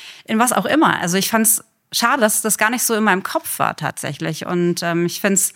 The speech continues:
viel schöner, wenn Mädels irgendwie auch sich da immer mal, ja, auch dieser Branche einfach öffnen würden und viel mutiger, ähm, werden. Weil das stellen wir auch immer wieder fest bei,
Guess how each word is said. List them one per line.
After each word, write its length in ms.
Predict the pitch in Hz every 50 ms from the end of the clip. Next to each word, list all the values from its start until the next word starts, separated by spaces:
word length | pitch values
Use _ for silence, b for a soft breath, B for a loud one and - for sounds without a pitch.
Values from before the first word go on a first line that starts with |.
| b b -
viel 140 | - 220
schöner, 320 | - - 226 226 226 208 196
wenn 200 | 202 202 202 190
Mädels 360 | 202 214 220 233 226 226 -
irgendwie 420 | - 196 196 208 190 - 202 185 -
auch 200 | - 170 190 -
sich 180 | - 202 -
da 140 | - 180 175
immer 200 | - - 202 196
mal, 360 | 190 190 190 185 180 185 190 B B B B B B B B B _ - - _ -
ja, 220 | 208 220 208 -
auch 80 | - -
dieser 500 | 240 269 294 269 214 175 - - - - _ _ _ -
Branche 480 | 175 165 185 190 190 202 214 185 208 -
einfach 240 | - 180 202 -
öffnen 400 | - 165 170 - 233 185 170 165
würden 180 | 165 160 165 180
und 80 | 180 175
viel 140 | - 214
mutiger, 560 | 190 214 254 311 - 220 156 - 80 - - -
ähm, 320 | - - 156 151 - 143 -
werden. 280 | 165 165 151 156 170
Weil 160 | 165 165 170 165
das 120 | 185 175
stellen 240 | - - 196 208 208
wir 140 | 202 - -
auch 140 | 202 -
immer 160 | 220 220 220 208
wieder 180 | 214 208 208
fest 320 | 202 - 220 214 214 - -
bei, 280 | 202 190 190 196 190